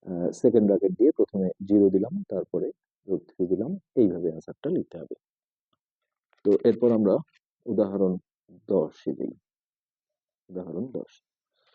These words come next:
এখানে আছে দেখো এক্স মাইনাস ফোর ইকুয়াল, এখানে আছে এক্স মাইনাস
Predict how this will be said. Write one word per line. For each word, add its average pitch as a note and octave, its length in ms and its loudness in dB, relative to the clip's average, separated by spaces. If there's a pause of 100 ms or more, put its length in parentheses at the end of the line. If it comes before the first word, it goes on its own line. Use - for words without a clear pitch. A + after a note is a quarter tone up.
(420)
এখানে B2 280 2
আছে A#2 180 2
দেখো C3+ 380 4 (460)
এক্স - 580 -2 (140)
মাইনাস G2+ 640 2
ফোর A2+ 300 4 (1800)
ইকুয়াল, G2 420 2 (560)
এখানে G#2+ 360 -4
আছে F#2+ 240 2 (120)
এক্স - 480 0
মাইনাস F#2+ 480 -2